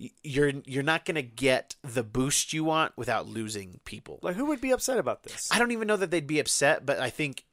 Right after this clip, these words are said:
Speaker 1: you know, uh, uh, I think white people don't, it's very rare that they don't have the character to, um, to look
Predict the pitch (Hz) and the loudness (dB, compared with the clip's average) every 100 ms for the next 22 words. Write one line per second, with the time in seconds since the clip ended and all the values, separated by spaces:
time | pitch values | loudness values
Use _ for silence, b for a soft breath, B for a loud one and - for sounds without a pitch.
0 | _ 160 139 131 117 - 131 120 113 104 | _ -4 2 2 0 0 2 2 2 -2
1 | 101 b b b b - 127 123 117 113 | -6 b b b b 2 2 4 2 0
2 | 151 120 104 143 - 135 131 113 - 127 | -2 -2 2 2 0 -2 -4 0 2 2
3 | 127 - - _ _ _ _ _ _ - | 0 -8 -16 _ _ _ _ _ _ 0
4 | 147 127 165 175 147 143 135 113 107 139 | 0 4 6 6 6 6 6 2 0 0
5 | 127 117 120 110 - 123 117 - 117 110 | 0 0 0 0 0 2 0 -2 -4 -4
6 | - - 127 110 110 107 113 110 101 98 | -4 -4 -2 -4 -6 -6 -4 -4 -6 -12
7 | 95 - 139 123 120 | -18 -6 -4 -2 -6